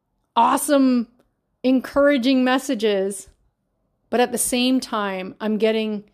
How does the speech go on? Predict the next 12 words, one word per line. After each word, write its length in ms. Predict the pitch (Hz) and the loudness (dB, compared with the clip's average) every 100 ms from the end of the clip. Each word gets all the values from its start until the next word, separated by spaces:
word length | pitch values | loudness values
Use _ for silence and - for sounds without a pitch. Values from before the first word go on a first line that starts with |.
| _ _ _ _ | _ _ _ _
these 220 | 220 208 | -4 -2
messages 560 | 208 220 220 208 220 202 | 0 0 -2 -2 -2 0
of, 160 | 196 | 0
like, 420 | 196 190 185 - _ _ _ _ | 0 0 -2 -6 _ _ _ _
"You 140 | 202 | -4
better 300 | 196 202 285 | 0 2 2
do 140 | 196 185 | 0 -2
good. 400 | 190 196 202 220 _ - - _ _ _ _ _ | -4 -6 -8 -12 _ -20 -20 _ _ _ _ _
You 100 | 220 | 0
better 220 | 208 214 | 0 0
not 240 | 214 190 - | -2 -6 -12
fail. 480 | 196 196 220 254 | -10 -8 -8 -10